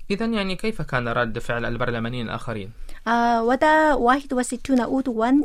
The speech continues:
Speaker 2: اسمهم على هذا المشروع. هذا يعني أن عددا من البرلمانيين يوافقون على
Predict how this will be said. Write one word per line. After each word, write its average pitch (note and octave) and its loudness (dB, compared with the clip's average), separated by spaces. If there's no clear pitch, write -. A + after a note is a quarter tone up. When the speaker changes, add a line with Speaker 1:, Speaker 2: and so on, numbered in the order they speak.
Speaker 2:
اسمهم A#3+ 0
على G#3+ -4
هذا D4 2
المشروع. - 0
هذا A#3 -2
يعني A#3 2
أن G#3 0
عددا G#3+ -2
من G#3 -2
البرلمانيين G3+ 0
يوافقون A3+ 0
على G#3 -4